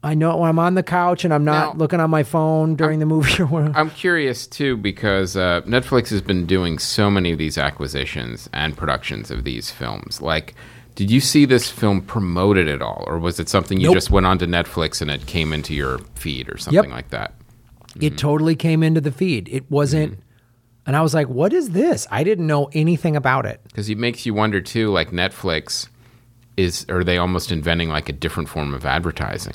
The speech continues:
Speaker 2: Like, uh, they're not concerned as much with trying to get someone to, uh, subscribe to Netflix just to see that film as they are about keeping you as a subscriber by giving you new content and presenting it to you.
Speaker 1: I think that's absolutely correct.
Speaker 2: Mm-hmm.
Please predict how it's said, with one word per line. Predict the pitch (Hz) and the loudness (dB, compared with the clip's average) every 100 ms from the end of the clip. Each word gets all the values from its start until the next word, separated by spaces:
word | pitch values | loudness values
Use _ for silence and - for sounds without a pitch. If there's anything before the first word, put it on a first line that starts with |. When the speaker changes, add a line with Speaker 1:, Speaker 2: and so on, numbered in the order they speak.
| - | -10
Speaker 2:
Like, | - 73 - 80 | -2 -2 0 -2
uh, | 65 52 - - - - - - - _ - _ _ - | 0 0 -2 -10 -20 -20 -20 -20 -20 _ -20 _ _ -12
they're | 104 104 98 | 0 2 2
not | 107 110 110 107 | 0 0 0 -2
concerned | 117 107 - - 107 107 107 | -6 -6 -4 -2 2 2 0
as | - 90 101 | -2 -4 -2
much | 95 87 - - | -2 -2 -8 -6
with | 87 | -6
trying | - 98 90 | -2 0 2
to | 87 | 0
get | 85 85 - | 2 0 0
someone | - 98 87 82 | 0 2 2 0
to, | 76 82 71 - - _ _ _ | -2 -4 -4 -8 -20 _ _ _
uh, | 78 78 71 65 | -8 -4 -6 -6
subscribe | - 82 - 107 92 | -8 -10 -2 0 2
to | 85 | 0
Netflix | 87 85 - 71 - | -2 -4 -8 -8 -6
just | 87 - | -6 -6
to | - | -8
see | - 87 | -4 -2
that | 71 64 | -2 -4
film | - 95 82 76 - | -2 0 2 0 -2
as | 78 76 | -2 0
they | 78 | 0
are | 76 73 71 | 2 2 2
about | 71 73 71 | 0 -2 -2
keeping | - 87 82 | -4 -2 -2
you | 80 78 | -2 -4
as | - | -6
a | |
subscriber | - 71 - 87 82 76 | -8 -10 -4 0 2 0
by | 67 69 | -4 -4
giving | 78 73 71 | -4 -4 -6
you | 69 | -6
new | 71 | -8
content | 67 78 78 - - - | -4 -2 -2 -4 -8 -8
and | - | -10
presenting | 71 73 69 67 | -6 -4 -2 -4
it | - | -6
to | - | -8
you. | 50 50 - - | -6 -8 -10 -6
Speaker 1:
I | 147 | 0
think | 151 143 | 2 2
that's | 127 | 0
absolutely | 123 104 117 107 | 0 -2 -4 -4
correct. | 110 101 87 - | -2 -2 -4 -8
Speaker 2:
Mm-hmm. | 90 82 78 | -8 -6 -8